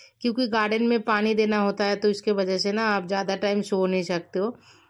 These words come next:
खाना जब मैं खा रही थी ऐसे भी साढ़े तीन बज गया था।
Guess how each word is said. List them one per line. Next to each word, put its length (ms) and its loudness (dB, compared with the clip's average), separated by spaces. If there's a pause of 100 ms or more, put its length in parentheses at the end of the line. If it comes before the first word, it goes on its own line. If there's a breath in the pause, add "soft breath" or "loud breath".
(260 loud breath)
खाना 460 0
जब 200 0
मैं 220 0
खा 220 0
रही 160 0
थी 120 -2
ऐसे 220 -2
भी 140 -2
साढ़े 280 0
तीन 260 -2
बज 200 0
गया 240 0
था। 260 -8